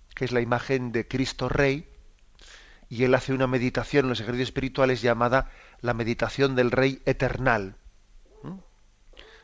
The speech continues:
Hay un rey terrenal y un rey eternal, ¿no? Bueno, pues, mm, San Ignacio, dentro del sentido del siglo dieciséis, ¿no? Siglo quince y siglo dieciséis, en el que él vive, eh,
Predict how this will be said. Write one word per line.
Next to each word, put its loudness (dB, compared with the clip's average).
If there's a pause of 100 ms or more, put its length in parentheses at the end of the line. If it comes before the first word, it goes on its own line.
(200)
Hay -8
un -10
rey -2
terrenal 4
y -6
un -4
rey 0
eternal, -2
¿no? -8 (640)
Bueno, -8
pues, -12 (460)
mm, -20
San -12
Ignacio, -2 (280)
dentro -6
del -4
sentido 0 (500)
del -12
siglo -4
dieciséis, 2
¿no? -10
Siglo -10
quince -8
y -12
siglo -4
dieciséis, -4 (580)
en -8
el -6
que -2
él -2
vive, 0 (420)
eh, -12